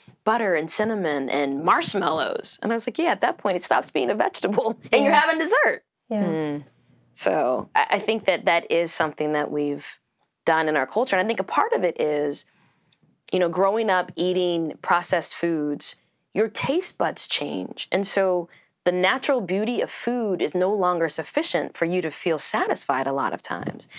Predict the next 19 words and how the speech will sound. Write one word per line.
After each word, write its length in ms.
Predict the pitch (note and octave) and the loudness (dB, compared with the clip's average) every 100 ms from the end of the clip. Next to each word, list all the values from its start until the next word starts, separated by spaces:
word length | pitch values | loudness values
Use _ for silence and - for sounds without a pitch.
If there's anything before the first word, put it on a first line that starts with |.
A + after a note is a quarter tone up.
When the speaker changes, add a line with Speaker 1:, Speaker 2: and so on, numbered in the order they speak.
| - | -6
Speaker 1:
And 120 | - G#3+ | -2 2
so 40 | |
that's 200 | A#3 A#3+ | 2 2
why 100 | A#3+ | 0
they 140 | A3 | 0
keep 260 | A#3 B3 A#3 - | -2 -4 -6 0
adding 340 | E3+ G#3+ C#4 | 2 4 0
stuff 460 | B3 - C3+ C3 - | -2 0 0 -2 0
like 300 | D3 C#3+ - _ - - - E3+ | 0 0 -8 _ -20 -20 -6 2
loaded 440 | F3 F3+ F3+ F3 | 2 4 0 0
mashed 280 | E3 D#3 - | 0 0 -2
potatoes 640 | D#3 E3 D#3 D3 C#3+ C3+ | -2 0 0 2 0 0
and 360 | C3+ B2 - - - | -2 -4 -6 -14 -6
loaded 380 | E3+ E3 E3 E3 | 0 0 0 -2
sweet 220 | - D#3+ | -2 -2
potatoes 580 | D3 D#3 D3 C#3 C3 C3+ | -2 -2 -2 0 -2 -4
and, 200 | C#3+ B2+ - - - | -6 -8 -14 -14 -2
you 60 | D#3+ | 0
know, 240 | C3+ A2+ | 2 -2